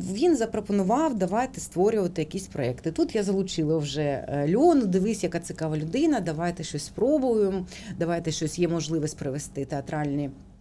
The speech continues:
якісь вистави зі Львова, Харкова, мабуть, Києва".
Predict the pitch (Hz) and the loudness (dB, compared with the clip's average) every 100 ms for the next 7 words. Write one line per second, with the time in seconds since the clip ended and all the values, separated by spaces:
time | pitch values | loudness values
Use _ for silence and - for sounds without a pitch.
0 | _ _ - - - - 151 - 127 131 | _ _ -14 -10 -8 -4 -4 -4 -4 -4
1 | 135 135 170 277 277 170 165 202 233 208 | -4 -6 0 2 2 0 -2 -2 -2 -2
2 | 147 135 139 139 123 123 - - 254 311 | -6 -4 -4 -4 -4 -8 -10 -10 -2 2
3 | 247 202 180 165 | 2 2 2 2